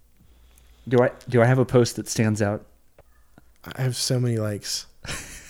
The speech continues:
Speaker 2: And I, I, this weekend I've been not online. I already noticed I haven't been too
Speaker 1: I
Speaker 2: online.
Speaker 1: haven't been too
Speaker 2: Yeah.
Speaker 1: online either.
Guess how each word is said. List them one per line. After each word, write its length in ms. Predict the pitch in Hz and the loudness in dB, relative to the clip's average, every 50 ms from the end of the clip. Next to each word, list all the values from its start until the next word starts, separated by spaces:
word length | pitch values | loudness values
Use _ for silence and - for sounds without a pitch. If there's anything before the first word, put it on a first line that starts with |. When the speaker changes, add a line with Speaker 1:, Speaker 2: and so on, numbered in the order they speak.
| - _ _ _ - _ - | -20 _ _ _ -20 _ -2
Speaker 2:
And 120 | 139 139 | 0 2
I, 120 | 135 135 - | 2 0 0
I, 180 | - 156 156 156 - - | 0 0 0 0 0 -4
this 240 | 147 147 156 - - | -2 0 0 0 2
weekend 380 | 131 127 123 - 123 113 110 104 | 0 0 0 0 -2 -2 -2 -2
I've 100 | 107 104 | -4 -4
been 180 | - 104 101 104 | -4 -4 -4 -4
not 200 | 101 101 101 98 | -4 -4 -6 -6
online. 480 | 101 104 104 104 101 - 95 98 135 - _ _ _ _ - | -8 -8 -8 -8 -8 -8 -8 -10 -10 -12 _ _ _ _ -8
I 60 | 110 | -6
already 160 | 110 107 104 | -6 -4 -6
noticed 320 | 104 101 104 107 101 - | -6 -6 -8 -8 -8 -8
I 60 | 107 104 | -8 -6
haven't 100 | 104 101 | -6 -8
been 100 | 101 98 | -8 -10
too 120 | - - 117 | -10 -2 2
Speaker 1:
I 100 | 110 135 | 4 4
Speaker 2:
online. 120 | 165 185 | 4 4
Speaker 1:
haven't 200 | 247 254 247 175 | 4 4 4 4
been 120 | 135 127 120 | 4 4 4
too 140 | - 147 | 4 4
Speaker 2:
Yeah. 60 | 131 120 | 6 6
Speaker 1:
online 320 | 117 113 110 107 104 107 | 6 4 4 2 2 2
either. 280 | 110 110 104 101 98 | 0 -2 -2 -4 -6